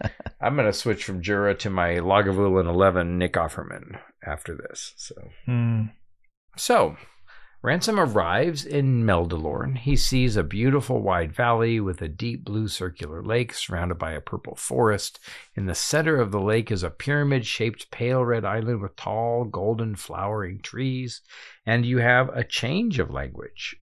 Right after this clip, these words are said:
Speaker 1: As you see in Lewis's best book, this descent into this, uh, as he goes to, to have a divine appointment. Listen to the language here. "Sloping pyramid like a woman's breast." I'm not sure what to make of that.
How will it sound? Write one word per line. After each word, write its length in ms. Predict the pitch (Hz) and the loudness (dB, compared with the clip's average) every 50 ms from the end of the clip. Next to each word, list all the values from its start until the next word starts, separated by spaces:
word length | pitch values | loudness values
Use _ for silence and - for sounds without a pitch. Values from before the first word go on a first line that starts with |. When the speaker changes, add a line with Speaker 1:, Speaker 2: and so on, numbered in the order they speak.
| _ - - | _ -8 -2
Speaker 1:
As 200 | 107 101 95 98 | -2 -2 0 -2
you 80 | 110 98 | -4 -4
see 420 | - - - 98 104 113 117 110 | -4 -4 -4 -2 -2 -2 -2 -2
in 160 | 101 101 104 | -2 -2 0
Lewis's 420 | 98 98 95 92 - - 95 82 - | 0 0 -2 -2 -4 -6 -8 -8 -8
best 360 | - - 76 - - - - | -6 -8 -8 -8 -10 -12 -10
book, 240 | 71 69 78 - - | -8 -8 -8 -8 -6
this 180 | 107 107 98 - | -4 -4 -4 -6
descent 560 | - 98 92 - - 139 135 139 127 107 120 | -6 -8 -6 -4 -2 0 0 0 0 -2 -4
into 220 | 113 95 - - 95 | -6 -6 -6 -8 -8
this, 260 | - 101 92 - - _ _ - 110 | -6 -6 -8 -8 -10 _ _ -6 -4
uh, 160 | 110 98 92 - - - - | -4 -4 -4 -6 -10 -12 -8
as 220 | 95 101 87 - | -6 -4 -4 -4
he 80 | 107 92 | -6 -8
goes 380 | - - 87 90 92 90 - - | -6 -6 -4 -4 -4 -6 -8 -10
to, 180 | - 98 87 - - - - | -8 -8 -10 -10 -12 -14 -10
to 120 | - 87 87 | -8 -6 -4
have 140 | 87 87 90 | -4 -4 -4
a 60 | 90 | -4
divine 500 | 87 90 78 78 71 71 78 80 78 - - | -4 -6 -6 -6 -8 -8 -10 -10 -12 -14 -14
appointment. 580 | - - - 76 90 - - - - - - - _ _ _ _ - | -10 -6 -4 -4 -4 -6 -10 -14 -16 -18 -20 -20 _ _ _ _ -4
Listen 380 | - 123 139 156 156 - 240 220 | 0 2 2 2 2 0 0 0
to 80 | 190 | 0
the 140 | 160 139 131 | 2 2 4
language 440 | 120 117 117 113 113 120 113 - - | 4 4 4 4 2 2 0 0 -2
here. 380 | - 190 185 - 76 69 - - | 0 2 2 4 2 2 0 -2
"Sloping 720 | - - - - - 110 110 120 127 131 143 135 120 113 | -2 -2 -2 -2 0 2 4 4 4 4 2 0 0 -2
pyramid 540 | - - - 139 139 139 139 139 135 - 92 | -4 -2 2 4 4 4 4 2 2 2 0
like 200 | 92 92 87 - | 0 0 0 -2
a 60 | 92 | -2
woman's 460 | 92 95 98 95 92 90 85 78 - | -2 -2 0 0 0 0 -2 -4 -6
breast." 600 | - - - 85 110 131 160 - - - - - - | -10 -8 -4 0 0 0 0 -2 -4 -8 -8 -10 -14
I'm 60 | - - | -14 -12
not 180 | - - - - | -12 -12 -10 -10
sure 160 | - - 85 | -10 -8 -8
what 200 | 82 - - - | -8 -10 -12 -12
to 80 | - - | -12 -10
make 180 | 76 71 - | -10 -10 -10
of 120 | - - 80 | -12 -8 -2
that. 340 | 101 120 147 165 - - | 0 0 0 -2 -4 -10